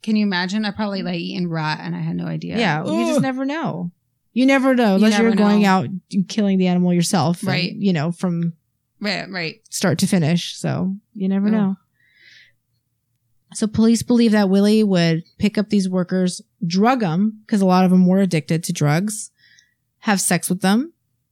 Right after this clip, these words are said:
Speaker 2: murder them mostly by strangulation, string 'em up on the hook,
Speaker 1: Oh.
Speaker 2: then they
Speaker 1: Just
Speaker 2: would bleed out.
Speaker 1: Oh.
Speaker 2: He would remove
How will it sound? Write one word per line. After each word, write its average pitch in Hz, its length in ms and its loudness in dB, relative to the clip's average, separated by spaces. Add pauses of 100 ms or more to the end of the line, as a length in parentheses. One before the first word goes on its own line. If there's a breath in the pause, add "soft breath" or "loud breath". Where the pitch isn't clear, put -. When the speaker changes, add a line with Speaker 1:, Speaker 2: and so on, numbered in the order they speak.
(460)
Speaker 2:
murder 214 400 2
them 214 420 2
mostly 226 640 2
by 170 520 2
strangulation, 175 840 0 (1500)
string - 360 -2
'em 180 80 4
up 180 160 0
on 180 100 2
the 180 100 4
hook, 233 300 0 (960)
Speaker 1:
Oh. 208 160 -6
Speaker 2:
then 175 340 2 (920)
they 180 80 2
Speaker 1:
Just 175 140 4
Speaker 2:
would 180 120 0
bleed 196 180 4
out. 185 340 -2 (260)
Speaker 1:
Oh. 180 100 -8 (480 loud breath)
Speaker 2:
He - 160 -4
would 185 180 2
remove 185 440 2